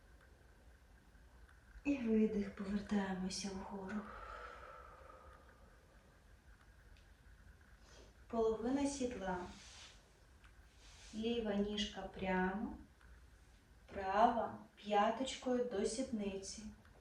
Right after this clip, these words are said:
Нахиляємося до ніжки з рівною спинкою, робимо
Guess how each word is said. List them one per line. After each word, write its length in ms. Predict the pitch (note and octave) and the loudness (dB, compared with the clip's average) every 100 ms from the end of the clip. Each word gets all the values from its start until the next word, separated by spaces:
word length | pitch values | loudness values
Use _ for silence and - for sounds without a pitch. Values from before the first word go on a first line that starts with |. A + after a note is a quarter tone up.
| - - - - - - - - - - - - - - - - - | -20 -20 -20 -20 -20 -20 -20 -20 -20 -20 -20 -16 -12 -10 -10 -10 -2
Нахиляємося 760 | A3+ A#3+ B3+ A#3 A3 G#3 G#3 G3+ | 0 2 8 10 10 8 2 -2
до 320 | G#3 G3 G3 F#3 | -2 -2 0 0
ніжки 320 | F#3 - A3 | 0 0 -2
з 60 | |
рівною 360 | A3+ A3+ A#3+ B3 | 0 2 2 0
спинкою, 680 | B3 - B3 B3 - B3 A#3 | -4 -4 -4 -4 -6 0 10
робимо 500 | A#3+ A3 G#3+ G#3 | 10 10 8 4